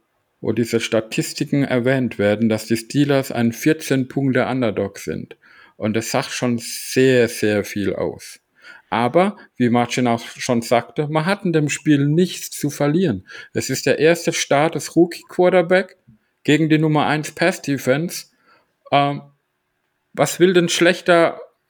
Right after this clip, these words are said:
kommen außer einer Katastrophe, wo dann jeder sagt, "Das war ja abzusehen"?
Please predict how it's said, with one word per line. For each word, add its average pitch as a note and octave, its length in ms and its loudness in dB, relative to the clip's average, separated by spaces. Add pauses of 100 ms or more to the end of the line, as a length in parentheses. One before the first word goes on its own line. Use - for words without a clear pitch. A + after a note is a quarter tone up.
(100)
kommen F#3 400 4
außer C3+ 300 2
einer B2+ 140 4
Katastrophe, C3+ 880 2
wo D#3 100 6
dann D3 220 4
jeder D#3+ 240 6
sagt, D#3 340 0
"Das - 140 0
war D#3+ 160 6
ja F3+ 120 4
abzusehen"? C#3 720 0